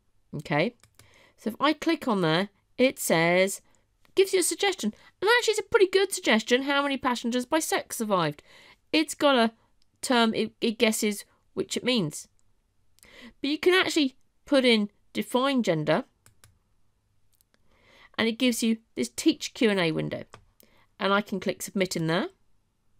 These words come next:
and it highlights the red part, and it asks, "Define the terms Q and A didn't understand." So gender refers to sex. And click save. And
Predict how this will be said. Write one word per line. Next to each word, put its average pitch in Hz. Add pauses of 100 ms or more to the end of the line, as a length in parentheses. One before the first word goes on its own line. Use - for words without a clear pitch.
(640)
and 214
it 233
highlights 247
the 220
red 202
part, 175 (440)
and 220
it 226
asks, 202 (240)
"Define 233
the 226
terms 170
Q 175
and 170
A 160
didn't 160
understand." 156 (240)
So 165
gender 277
refers 233
to 196 (1120)
sex. - (1600)
And 165
click -
save. 262 (3250)
And 170